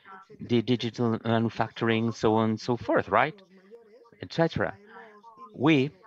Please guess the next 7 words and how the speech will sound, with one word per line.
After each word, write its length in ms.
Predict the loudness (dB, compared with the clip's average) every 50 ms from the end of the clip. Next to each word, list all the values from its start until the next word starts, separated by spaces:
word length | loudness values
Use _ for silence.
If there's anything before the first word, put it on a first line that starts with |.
| -20 -8 -4
as 180 | -4 -2 -2 -2
adults, 720 | -2 0 4 4 4 4 4 2 -2 -6 -12 -16 -16 -14 -10 -6
we 220 | 0 2 2 4
began 720 | 4 4 2 4 2 2 2 2 0 -2 -4 -6 -10 -14 -18 _ _ -20 -8 -4
this 220 | -4 -4 -4 -4
fourth 360 | -6 -2 2 4 4 4 4
revolution, 800 | 2 0 -2 0 -2 -2 -2 -2 -2 -4 -6 -8 -8 -8 -10 -10